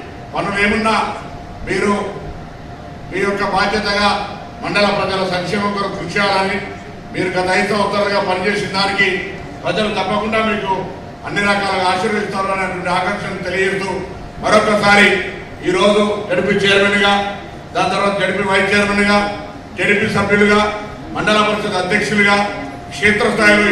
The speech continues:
ఎంపీటీసీలుగా, సర్పంచులుగా, స్థానిక సంస్థల్లో డెబ్బై మూడు, డెబ్బై నాలుగు రాజ్యాంగ ఆధునీకరణ ఉన్నా, మరి అనేకమైనటువంటి నిధులకు సంబంధించిన ఇబ్బందులు, రకరకాల సమస్యలు ఉన్నా మీ కాల పరిమితిని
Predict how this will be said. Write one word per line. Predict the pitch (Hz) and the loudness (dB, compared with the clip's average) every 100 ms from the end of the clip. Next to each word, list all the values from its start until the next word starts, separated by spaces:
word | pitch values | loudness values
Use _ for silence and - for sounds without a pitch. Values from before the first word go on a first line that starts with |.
| 190 | 2
ఎంపీటీసీలుగా, | 196 214 214 202 202 208 202 | 0 0 0 0 2 2 0
సర్పంచులుగా, | 185 190 208 208 202 202 202 202 - - - - | 0 0 -2 0 0 2 2 0 -6 -12 -14 -8
స్థానిక | - 190 220 220 208 | 2 4 4 2 0
సంస్థల్లో | 185 214 233 220 214 208 - 160 160 - 147 156 | 0 0 2 4 4 4 0 -6 -8 -10 -8 0
డెబ్బై | 180 185 196 | 2 2 0
మూడు, | 202 196 | 0 0
డెబ్బై | 185 185 196 | 0 0 0
నాలుగు | 196 196 190 | 0 2 2
రాజ్యాంగ | 190 196 185 180 | 2 -2 0 0
ఆధునీకరణ | 185 190 196 190 190 | 0 -2 -2 -2 -2
ఉన్నా, | 190 208 202 - - - - - - - | 0 0 -2 -8 -12 -14 -14 -14 -14 -6
మరి | 170 185 190 | -2 0 0
అనేకమైనటువంటి | 160 208 214 208 202 196 202 202 196 | 0 2 2 0 0 -2 -2 -2 -2
నిధులకు | 180 208 - - | -2 0 0 -2
సంబంధించిన | 185 190 - 202 175 | -4 -4 -6 -4 -4
ఇబ్బందులు, | 175 208 208 208 214 - - - - | -2 0 0 0 -2 -4 -10 -12 -8
రకరకాల | 165 214 226 233 233 220 | -2 4 6 6 4 2
సమస్యలు | 208 214 226 214 | 0 0 0 2
ఉన్నా | 220 220 - - - - | 2 0 -2 -6 -10 -10
మీ | - 170 | -8 -2
కాల | 175 208 208 | 2 2 2
పరిమితిని | 202 196 202 202 | 2 0 -2 -2